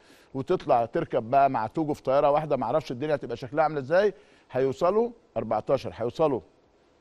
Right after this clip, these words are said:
آه، آه، يوم خمستاشر، مش هيلحقوا يتمرنوا يعني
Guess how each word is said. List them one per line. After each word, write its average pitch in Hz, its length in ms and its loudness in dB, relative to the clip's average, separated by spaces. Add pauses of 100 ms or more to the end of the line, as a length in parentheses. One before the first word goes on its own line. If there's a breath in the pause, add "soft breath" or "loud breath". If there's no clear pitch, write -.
(360)
آه، 120 280 0
آه، 107 100 -2
يوم 156 240 -2
خمستاشر، 190 680 0 (1160)
مش 104 140 -14
هيلحقوا 143 340 2
يتمرنوا 139 440 0
يعني 208 300 -4